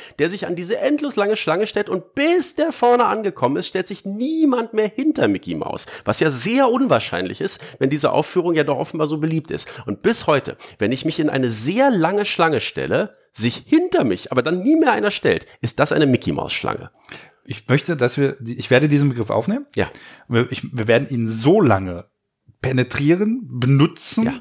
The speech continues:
Speaker 2: in die Welt tragen, bis er im Duden steht.
Speaker 1: Ich
Speaker 2: Das
Speaker 1: möchte,
Speaker 2: ist
Speaker 1: ja, ich
Speaker 2: unser
Speaker 1: möchte, dass der in den
Speaker 2: Ziel.
Speaker 1: Duden kommt. Ja.
Speaker 2: Unser gemeinsames Ziel und dann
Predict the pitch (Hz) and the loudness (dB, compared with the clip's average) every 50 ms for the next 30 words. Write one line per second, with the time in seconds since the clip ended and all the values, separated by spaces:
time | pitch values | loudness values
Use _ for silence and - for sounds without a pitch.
0 | - _ 156 156 165 165 147 117 123 131 151 151 - - - 151 143 143 147 143 | -4 _ -2 0 2 0 2 2 4 2 2 2 0 -4 -4 -2 -2 -2 -2 -4
1 | 143 - - _ - 123 120 143 - 151 143 139 123 117 113 117 113 120 117 - | -8 -10 -14 _ -10 -6 -6 -4 -4 -4 -4 -4 -4 -4 -6 -6 -6 -6 -8 -2
2 | - - - - - 147 113 113 131 175 175 - 143 139 101 - 185 233 240 254 | 0 0 0 2 2 2 4 4 4 2 2 4 4 6 6 6 6 4 4 4
3 | 254 294 330 220 - 185 180 - - 208 - 170 170 170 156 151 - 160 156 123 | 4 4 2 0 0 0 0 2 2 2 2 4 4 4 4 4 4 2 0 -2
4 | 104 - - 71 - - - - - - - _ - - - - _ _ _ _ | -4 -4 -4 -6 -6 -8 -12 -16 -18 -20 -20 _ -8 -8 -8 -8 _ _ _ _
5 | _ _ - 165 165 175 156 143 139 131 123 120 147 196 214 226 240 277 - - | _ _ 0 2 2 4 4 4 4 4 4 4 4 4 0 -2 -2 -4 -6 -8
6 | - - 196 196 202 196 - - 147 147 139 - 139 127 135 143 147 143 143 139 | -8 -8 -6 -4 -4 -4 -4 -4 -6 -6 -2 0 0 2 2 0 -2 -4 -6 -8
7 | 127 - - - | -10 -14 -20 -20